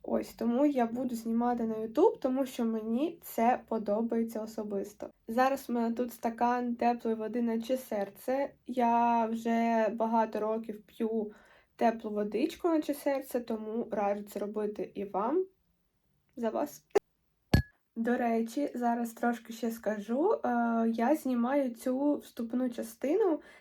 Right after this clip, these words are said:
Вітаю з вами у вівторок, дев'ятнадцятого березня. А почала влог я знімати шістнадцятого березня на вихідних у суботу. Тому зараз я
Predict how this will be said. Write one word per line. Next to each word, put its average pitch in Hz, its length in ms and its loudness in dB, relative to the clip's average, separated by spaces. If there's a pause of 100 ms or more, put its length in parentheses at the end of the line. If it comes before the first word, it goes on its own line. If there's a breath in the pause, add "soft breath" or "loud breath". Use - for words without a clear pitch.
(140 loud breath)
Вітаю 247 400 0
з 233 120 -8
вами 240 440 2
у 247 200 0
вівторок, 240 680 -2
дев'ятнадцятого 226 720 0
березня. 226 680 0 (440 loud breath)
А 254 140 4
почала 240 640 2
влог 311 360 6
я 254 120 2
знімати 240 500 0
шістнадцятого 233 880 -4
березня 277 540 0
на 247 140 -2
вихідних 233 720 -2
у 254 60 -4
суботу. 262 640 -2 (360 loud breath)
Тому 262 260 2
зараз 247 500 6
я 220 600 4